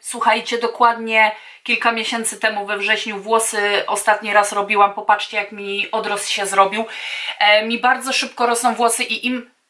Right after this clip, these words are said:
dłuższe one są, tym większy przyklep mam na głowie. Nie przeszkadza mi to generalnie, bo ja nie lubię mieć, e, lwiej grzywy, no ale mimo tego, nie wiem, nie zwracałam uwagi, nie zauważyłam,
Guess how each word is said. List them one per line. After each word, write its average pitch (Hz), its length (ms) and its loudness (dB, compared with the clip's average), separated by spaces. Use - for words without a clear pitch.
dłuższe 233 520 0
one 240 220 4
są, 294 340 4
tym 220 140 -8
większy 220 300 0
przyklep 214 420 0
mam 196 200 2
na 196 100 4
głowie. 180 420 -4
Nie 277 180 2
przeszkadza 320 520 2
mi 226 140 0
to 226 140 -2
generalnie, 214 560 4
bo 226 100 0
ja 220 120 4
nie 220 140 0
lubię 220 280 -2
mieć, 208 500 2
e, 208 300 4
lwiej 220 420 0
grzywy, 220 500 2
no 254 120 4
ale 269 280 6
mimo 254 280 -2
tego, 208 460 4
nie 262 200 2
wiem, 247 200 0
nie 254 120 0
zwracałam 247 520 2
uwagi, 226 420 0
nie 233 200 -2
zauważyłam, 220 1080 4